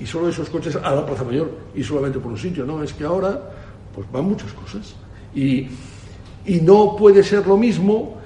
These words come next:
eh, el que pase una ambulancia, eh, o, o que pida pase una ambulancia a que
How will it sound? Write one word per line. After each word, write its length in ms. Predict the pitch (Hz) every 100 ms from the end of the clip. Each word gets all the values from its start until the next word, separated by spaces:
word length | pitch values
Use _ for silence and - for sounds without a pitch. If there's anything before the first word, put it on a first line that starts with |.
| - - -
eh, 340 | 139 139 143
el 160 | 151 151
que 120 | 151
pase 360 | 139 190 185 185
una 120 | 190
ambulancia, 720 | 190 180 202 190 175 226 240 - - - - -
eh, 260 | 143 143 135 139 - - - - -
o, 500 | 135 135 135 139 135 - -
o 120 | 135
que 100 | 139
pida 260 | 135 180 185
pase 180 | 175 185
una 80 |
ambulancia 460 | 180 180 180 208 -
a 120 | 143
que 160 | 135